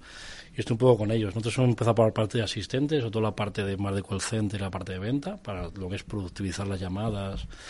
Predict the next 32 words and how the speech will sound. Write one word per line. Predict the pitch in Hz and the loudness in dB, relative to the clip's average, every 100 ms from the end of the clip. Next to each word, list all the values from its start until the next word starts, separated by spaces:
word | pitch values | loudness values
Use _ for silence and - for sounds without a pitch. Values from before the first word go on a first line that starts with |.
| - | -14
la | - | -6
satisfacción | 95 92 92 92 | -2 -2 0 2
del | 101 | 2
cliente, | 95 95 113 110 101 101 101 95 - - - | 0 0 2 2 0 -2 -4 -6 -12 -18 -6
la | 107 | -2
gestión | 98 - | 0 0
de | 107 | 0
incidencias. | 90 104 123 - 170 - - - - - | 0 0 0 0 -2 -4 -12 -14 -12 0
Y | 117 | 6
yo | 123 | 10
más | 131 | 10
a | 131 | 12
nivel | 131 | 10
de | 123 | 8
ingeniería | 117 120 117 131 | 8 6 6 4
la | 131 | 4
estuve | - 120 120 | 2 6 8
orientando | 117 113 117 | 8 8 6
más | 113 123 - | 6 6 4
un | 113 | 2
poco | 117 | 4
a | |
la | 123 | 2
productividad | 113 101 107 107 | 2 -2 -2 0
del | 107 | 0
equipo, | 90 90 87 92 | -2 -8 -6 -4
¿no? | 127 | -2
Un | 110 | -2
poco | 113 113 | -2 0
a | 107 | 0
cómo | 107 110 | 4 4
podemos, | 98 113 127 123 | 4 6 6 4